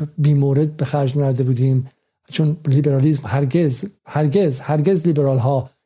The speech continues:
در غرب چنین رواداری مقابل تروریسم ندارند به هیچ وجه. رواداری برای کسانی است که قوانین رو درون بازی لیبرالی پذیرفتن. برای همین این رواداری که هفتهٔ پیش در مورد شاهچراغ شد در غرب مدعی لیبرالیسم هم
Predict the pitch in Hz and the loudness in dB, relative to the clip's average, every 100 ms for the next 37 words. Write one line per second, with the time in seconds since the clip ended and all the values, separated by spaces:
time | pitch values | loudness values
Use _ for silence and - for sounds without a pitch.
0 | - 147 131 147 131 127 - 143 131 135 | -6 -4 -2 -2 0 -2 -2 0 2 2
1 | 127 123 127 127 131 123 123 127 127 120 | 0 0 0 2 2 0 0 -2 -2 -2
2 | 117 120 120 113 110 107 143 185 - - | -2 -2 -2 -2 -2 -2 2 2 0 -4
3 | 113 - _ _ _ - 147 151 143 175 | -6 -10 _ _ _ -4 -2 0 0 0
4 | 160 156 156 139 156 165 156 - 180 - | 0 0 -2 -2 0 0 -2 -4 -6 -2
5 | 147 139 143 196 208 151 117 135 143 _ | 0 0 2 2 2 0 -2 -6 -10 _
6 | - 131 135 143 131 127 127 117 131 127 | -4 0 0 0 0 0 -2 0 0 0
7 | 131 131 123 127 - - 147 120 127 107 | 0 0 0 0 -4 -8 -4 -2 -2 -4
8 | - 110 110 151 135 170 147 - _ - | -6 -8 -4 -2 0 0 -2 -6 _ -2
9 | 185 165 156 147 156 147 147 135 160 143 | 0 2 0 0 0 0 -2 0 -2 0
10 | 135 147 143 147 - 147 127 156 139 - | -2 0 0 0 0 -2 -2 -2 -2 -2
11 | 180 165 _ _ - 151 131 - 151 185 | -2 -2 _ _ -4 -4 -2 -2 0 0
12 | 160 170 156 147 139 147 156 147 143 143 | 0 0 2 2 0 0 0 2 2 2
13 | 147 139 190 180 143 160 156 | 2 2 0 0 -2 0 -2